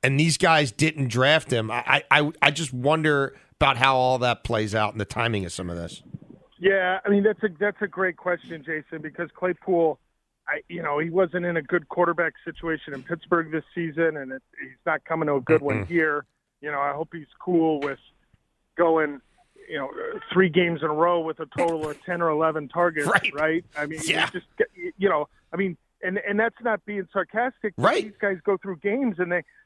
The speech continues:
Speaker 2: they've got, like, you know, twenty-one, twenty-two pass attempts, right? I, it's, um, Fields has been better the last two weeks, okay? They've, they've combined for, like,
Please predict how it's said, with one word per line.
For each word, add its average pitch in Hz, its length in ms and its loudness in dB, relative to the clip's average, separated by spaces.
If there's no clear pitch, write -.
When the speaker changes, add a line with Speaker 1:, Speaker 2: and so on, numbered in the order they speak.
Speaker 2:
they've 175 180 -4
got, 220 240 -2
like, 196 140 -6
you 208 100 -4
know, 170 240 -2
twenty-one, 190 720 2
twenty-two 196 440 -2
pass 190 400 0
attempts, - 480 -10
right? 170 280 2
I, 147 160 -4
it's, 165 160 -2
um, 180 360 4
Fields 254 240 0
has 226 120 -14
been 226 160 2
better 202 260 0
the 180 80 -6
last 165 280 0
two 185 100 -6
weeks, 156 320 -8
okay? 165 240 -2
They've, 175 200 -2
they've 180 240 -2
combined 170 480 -2
for, 170 80 -2
like, 151 140 -4